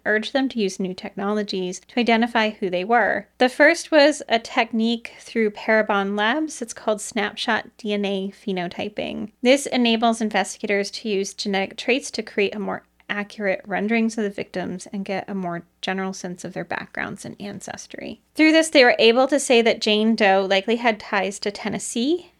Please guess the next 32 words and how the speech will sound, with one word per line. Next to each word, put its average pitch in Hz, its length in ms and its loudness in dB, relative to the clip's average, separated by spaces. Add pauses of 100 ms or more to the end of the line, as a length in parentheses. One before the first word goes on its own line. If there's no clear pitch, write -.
(140)
and 226 140 -2
had 214 260 -2
fair 214 460 2
to 226 140 -4
very 185 300 -2
fair - 300 -4
skin, 269 560 0 (340)
blue 208 380 2
or 196 100 -6
green 214 300 -2
eyes, 180 500 -4 (260)
blonde 220 360 2
to 226 80 -12
brown 196 260 0
hair, 311 400 -2 (140)
with 226 120 -2
few 240 280 0
to 233 160 -2
no 196 180 0
freckles. - 680 -8 (220)
She - 280 -2
likely 220 320 2
would 220 100 2
have - 80 -2
been 202 160 2
between 202 320 -4
the 190 160 -6
ages 185 240 -6
of 202 160 -6
twenty-two 190 560 -4
and 190 220 -10
thirty 196 480 -4